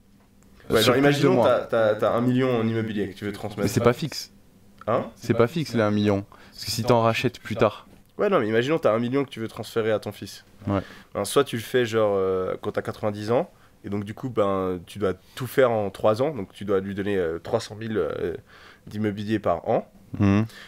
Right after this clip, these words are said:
Speaker 1: Soit, euh, bah, t'as beaucoup plus de temps, euh, t'as genre, euh,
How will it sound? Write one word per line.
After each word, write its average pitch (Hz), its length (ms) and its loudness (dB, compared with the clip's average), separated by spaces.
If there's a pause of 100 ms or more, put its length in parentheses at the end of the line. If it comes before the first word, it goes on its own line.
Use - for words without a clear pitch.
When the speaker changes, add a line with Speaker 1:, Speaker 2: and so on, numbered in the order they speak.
(140)
Speaker 1:
Soit, 151 480 4
euh, 104 420 4
bah, 98 340 2
t'as 101 120 -2
beaucoup 104 180 -6
plus 107 180 -10
de 104 80 -4
temps, 151 240 0 (1080)
euh, 92 280 -10
t'as 98 120 -4
genre, 95 220 -6
euh, 92 120 -4